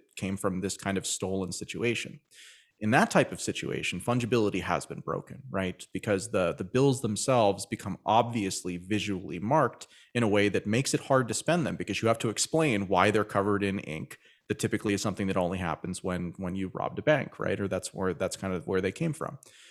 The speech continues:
So, like, that, that type of situation isn't what we're looking at here. I mean, they could, the, the company could decide that we're gonna track who owns all these tokens, and we're gonna try and, try and, you know, make life difficult for them or something. And then if that was the case, then sure,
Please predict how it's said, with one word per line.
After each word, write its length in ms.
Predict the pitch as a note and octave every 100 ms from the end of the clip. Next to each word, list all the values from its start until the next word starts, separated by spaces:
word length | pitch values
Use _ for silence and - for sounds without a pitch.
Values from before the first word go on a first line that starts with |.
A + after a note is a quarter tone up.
| - _
So, 440 | - D3+ C3 - -
like, 280 | A#2+ A#2 A#2
that, 340 | D3 G3 - B2+
that 180 | D3+ E3+
type 160 | G3+
of 60 | C#3+
situation 440 | D3 A#2+ G2+ A2
isn't 160 | A#2 G#2+
what 120 | F#2+
we're 80 | C#2
looking 340 | G#2+ A2 F2
at 120 | -
here. 300 | - - - - -
I 60 |
mean, 280 | A#2+ A#2+ A2
they 120 | C3+ C3
could, 640 | - - A3 C3+ G#2+ C#3 -
the, 120 | A#2
the 140 | A2+ C3
company 340 | E3+ D3 A#2+
could 540 | G#2 - G3 B2+ A2 -
decide 540 | A2 A#2+ A2 G#2 G2
that 160 | G2 G#2+
we're 120 | C3
gonna 180 | B2+ G2
track 460 | - C#3+ G2 -
who 240 | - A#2+ A2
owns 320 | A#2+ A#2+ A2+
all 160 | G2+
these 220 | G2 G2+ -
tokens, 560 | C3 A#2+ F2 - - - - - A#2+
and 80 |
we're 80 | A#2
gonna 140 | A#2+ A2+
try 260 | - A#2
and, 400 | A2 G#2+ G2+ G2
try 220 | - A2+
and, 160 | G#2 G2+
you 80 | G2+
know, 320 | F#2 F#2 F2
make 380 | - G#2 G2+ -
life 200 | F#2+ E2
difficult 400 | G#2+ G#2 - F#2 -
for 160 | G2+
them 220 | G2 F2+
or 40 | D#2
something. 400 | - F2+ - G2+
And 80 | A2+
then 160 | A#2+
if 220 | G#2+ -
that 160 | D3+ F3+
was 140 | D#3
the 80 | B2
case, 320 | - G#2 G2+
then 180 | - A2
sure, 380 | - C3 F#2